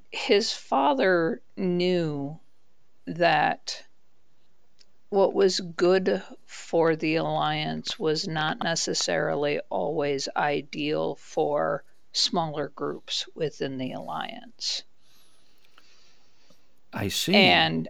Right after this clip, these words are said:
Speaker 1: and I think Anduin still frets more than he ultimately will over the wisdom of his choices when he has to make those hard choices. Um,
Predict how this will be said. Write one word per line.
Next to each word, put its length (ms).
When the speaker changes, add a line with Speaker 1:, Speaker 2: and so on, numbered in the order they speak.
Speaker 1:
and 160
I 140
think 460
Anduin 600
still 400
frets 800
more 680
than 520
he 600
ultimately 760
will 580
over 280
the 120
wisdom 440
of 160
his 240
choices 640
when 200
he 200
has 360
to 100
make 300
those 240
hard 280
choices. 800
Um, 480